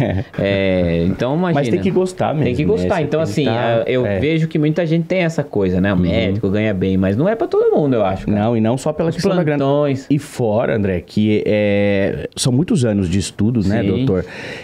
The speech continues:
Speaker 1: Eu até tava vendo, tá trocando ideia com um amigo meu, doutor Mohamed, ele tá, aliás,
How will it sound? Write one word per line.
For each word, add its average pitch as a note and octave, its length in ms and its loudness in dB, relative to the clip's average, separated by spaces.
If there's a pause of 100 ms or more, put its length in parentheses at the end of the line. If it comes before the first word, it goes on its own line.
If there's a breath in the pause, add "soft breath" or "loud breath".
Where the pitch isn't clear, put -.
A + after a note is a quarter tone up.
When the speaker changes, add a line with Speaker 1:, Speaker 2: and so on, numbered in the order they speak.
Speaker 1:
Eu B2 100 0
até - 160 -4
tava F#3+ 220 0
vendo, A2+ 460 2
tá A2+ 160 -4 (240)
trocando A2 320 -2
ideia G2+ 160 0
com F#2 580 0
um C#2+ 60 0
amigo F#2 260 0
meu, F#2+ 400 2
doutor F#2+ 340 -2
Mohamed, F#2 560 0
ele F2+ 120 -2
tá, - 160 -2
aliás, G#2 440 -2